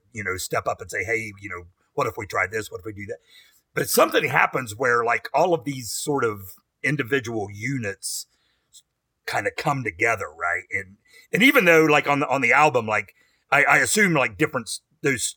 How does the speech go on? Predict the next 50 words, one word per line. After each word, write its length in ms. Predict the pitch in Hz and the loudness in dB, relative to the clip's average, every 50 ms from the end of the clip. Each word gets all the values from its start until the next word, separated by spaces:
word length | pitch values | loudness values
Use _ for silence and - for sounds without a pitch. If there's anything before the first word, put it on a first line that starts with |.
| _ _ | _ _
you 120 | 156 135 110 | -8 -4 -2
know, 120 | 107 104 | -2 -4
the, 200 | 101 107 123 120 _ | 0 -2 -2 -2 _
the 120 | 107 113 104 | -10 -8 -4
songs 320 | - 175 151 147 143 117 | 0 0 0 0 0 -2
on 100 | 127 120 | -2 0
the 100 | 120 120 | 2 2
album 320 | 117 117 117 107 113 104 104 | 2 2 2 0 0 -2 -2
are 140 | 104 101 | -2 -2
all, 360 | 104 104 101 101 98 98 92 _ _ _ _ _ _ _ _ _ _ 131 | 0 0 0 0 0 -2 -4 _ _ _ _ _ _ _ _ _ _ 2
a 100 | 139 135 | 2 4
student 480 | - - - 165 147 139 131 131 127 _ | 2 0 0 0 0 0 -4 -8 -6 _
wrote 200 | 120 131 135 - | -2 -2 0 0
that 200 | - 127 127 117 | 0 0 0 -2
song, 600 | - - 143 117 113 113 113 113 113 110 107 113 117 | -4 -6 -2 -2 0 0 0 -2 -2 -4 -6 -8 -6
you 100 | 110 107 | -6 -6
know, 300 | 104 98 95 98 98 101 | -4 -2 -4 -2 -2 -4
and, 180 | 98 95 98 104 104 | -6 -6 -6 -6 -6
and 200 | 98 101 107 110 _ | -6 -6 -8 -16 _
we 100 | 107 101 | -18 -16
can 160 | - 113 101 | -14 -14 -6
kinda 240 | - 110 107 - 98 | -4 -4 -4 -4 -4
get 160 | 101 107 110 | -10 -6 -6
into 320 | 107 104 95 95 92 87 - _ _ _ _ _ _ _ _ _ | -6 -6 -4 -4 -6 -6 -8 _ _ _ _ _ _ _ _ _
how 160 | 110 120 113 | -4 -2 0
they 80 | 110 | -2
produced 340 | 104 - 107 110 120 113 - | -2 -2 -4 -4 -4 -4 -6
it. 100 | - - | -8 -6
But 140 | 107 120 - _ _ | -6 -6 -6 _ _
it, 280 | - 147 156 _ - 104 | -6 -6 -6 _ -10 -8
did 160 | 117 139 123 147 | -8 -4 -2 -2
you 80 | 151 | -2
experience 600 | 139 139 - - - 190 196 208 202 185 156 - - | -2 -2 -6 -2 0 2 2 4 2 0 -2 -2 0
that, 280 | 175 151 151 - - | 2 2 2 2 0
like, 280 | 123 123 113 107 _ _ _ _ _ _ _ _ _ _ _ _ _ _ _ _ | 0 -2 -2 -2 _ _ _ _ _ _ _ _ _ _ _ _ _ _ _ _
that 240 | - 123 - - _ | -2 -2 -2 -2 _
coming 340 | - - 160 160 151 143 131 | -2 -2 0 0 0 0 -2
together 300 | 123 110 139 139 135 135 | 0 2 2 2 2 2
where, 300 | 117 127 131 123 120 113 | 0 2 2 2 2 -2
where 300 | 107 113 120 117 120 120 | -4 -2 0 0 2 2
all 200 | 123 143 147 143 | 2 2 2 2
of 80 | 120 | 0
these 180 | 123 127 117 113 | -2 -4 -2 0
individual 560 | 139 131 120 110 127 131 110 123 117 110 104 104 | -2 -2 0 0 -2 -2 0 -2 -2 -2 -4 -4
units 480 | 104 117 127 123 110 104 95 - - | -4 -2 -2 -2 -2 -4 -4 -6 -6
all 160 | - 131 123 | -2 0 0
of 80 | 117 110 | 0 0
a 40 | 101 | -2
sudden 280 | - 147 131 117 113 | -4 -4 -4 -4 -4
become, 500 | 104 107 - - 120 117 120 113 107 107 | -4 -6 -4 -2 -4 -4 -2 -4 -8 -10